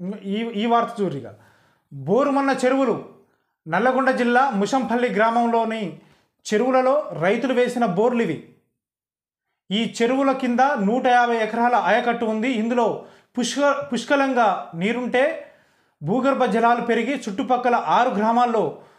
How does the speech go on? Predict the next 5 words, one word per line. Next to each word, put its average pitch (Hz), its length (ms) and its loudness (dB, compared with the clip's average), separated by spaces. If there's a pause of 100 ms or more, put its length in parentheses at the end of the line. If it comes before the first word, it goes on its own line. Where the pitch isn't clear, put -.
(400)
బోరుబావుల 240 600 0
నుంచి 240 360 -2
ధారాళంగా 233 600 0
నీరు 214 200 0
వచ్చేవి. 185 380 -2